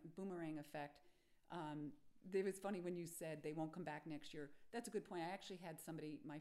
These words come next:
first tenant this year, who, um, it was pretty bad the way they left out. They had a whole bunch of teenagers, and I had teenagers too. I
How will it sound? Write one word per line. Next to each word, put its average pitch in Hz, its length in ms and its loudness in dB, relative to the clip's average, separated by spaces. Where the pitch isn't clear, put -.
first 175 240 -6
tenant 160 260 -2
this 147 220 -6
year, 139 260 -6
who, 156 220 -2
um, 143 360 -2
it 208 180 0
was 165 160 0
pretty 156 280 -4
bad 139 320 -2
the 156 60 -4
way 151 160 -2
they 147 160 -2
left 147 280 -4
out. 143 120 -4
They 151 100 -2
had 160 120 -4
a 147 40 -2
whole 165 100 -2
bunch 165 200 -2
of 190 60 -2
teenagers, 151 580 -2
and 151 120 -2
I 214 80 4
had 233 160 2
teenagers 202 480 2
too. 147 280 2
I 147 100 -2